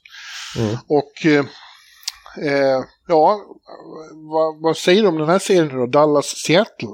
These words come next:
Speaker 2: Eh,
Speaker 1: Ja.
Speaker 2: i, Dallas är ju, blir ju en s-, rimligen en svårare motståndare än Colorado på, på ett sätt. De kommer inte kanske ha riktigt samma spets, även om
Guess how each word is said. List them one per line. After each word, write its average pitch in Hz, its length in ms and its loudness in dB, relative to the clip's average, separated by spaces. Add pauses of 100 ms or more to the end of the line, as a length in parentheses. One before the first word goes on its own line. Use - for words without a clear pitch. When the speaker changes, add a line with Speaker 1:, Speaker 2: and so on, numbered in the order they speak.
(440)
Speaker 2:
Eh, 123 360 -2 (720)
Speaker 1:
Ja. 131 200 2 (120)
Speaker 2:
i, 165 120 2 (260)
Dallas 185 340 4
är 185 40 4
ju, 170 140 4
blir 160 160 0
ju 170 60 4
en 160 60 -2
s-, - 280 -8 (600)
rimligen 190 540 2
en 143 100 -2
svårare 170 380 2
motståndare 147 560 -2
än 123 80 -4
Colorado 135 480 0
på, 127 220 -8
på 131 320 -2
ett 165 220 -2
sätt. 117 180 -4
De 139 100 -4
kommer 160 200 0
inte - 480 -6
kanske 156 280 -2
ha 143 180 0
riktigt 147 340 -6 (200)
samma 139 260 -2
spets, - 380 -2
även 147 160 0
om 139 180 -2